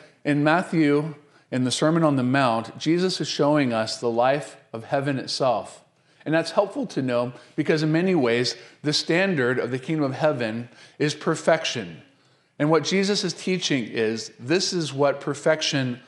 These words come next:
looks like. It's not enough to say, "I've never committed adultery,"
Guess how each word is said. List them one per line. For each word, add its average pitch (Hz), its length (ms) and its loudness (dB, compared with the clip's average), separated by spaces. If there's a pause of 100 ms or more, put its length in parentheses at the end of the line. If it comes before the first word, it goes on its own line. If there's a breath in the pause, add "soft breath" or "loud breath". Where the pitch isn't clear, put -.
(160 loud breath)
looks 151 300 -4
like. 98 260 -2 (400 soft breath)
It's - 160 -6
not 170 240 2
enough 180 260 -4
to 165 100 -4
say, 131 380 0
"I've 117 160 -4
never 131 260 -2
committed 123 500 -6
adultery," 123 640 -4